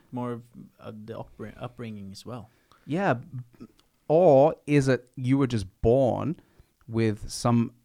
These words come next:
Speaker 2: ability to understand humor? Like, you just kind of get what's funny,
Speaker 1: Yeah.
Speaker 2: and that's the sense of humor.
Speaker 1: Yeah,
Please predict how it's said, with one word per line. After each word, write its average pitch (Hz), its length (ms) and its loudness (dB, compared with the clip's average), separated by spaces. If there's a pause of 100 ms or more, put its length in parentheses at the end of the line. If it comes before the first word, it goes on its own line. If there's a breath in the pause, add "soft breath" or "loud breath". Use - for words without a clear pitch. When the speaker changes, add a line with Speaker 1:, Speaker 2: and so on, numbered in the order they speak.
(180)
Speaker 2:
ability 113 800 0
to 110 460 -2 (120)
understand 107 920 -2 (140)
humor? - 500 -6 (580)
Like, 101 140 -6
you 127 60 0
just 123 180 -2
kind 123 240 0
of 104 180 -6
get 107 260 -2
what's 104 200 -4
funny, 143 320 -6 (300)
Speaker 1:
Yeah. 196 100 -16
Speaker 2:
and 113 160 2
that's 113 200 -2
the - 120 -4
sense 98 300 -4
of 101 80 -10
humor. 151 300 -4 (1200)
Speaker 1:
Yeah, 165 240 -20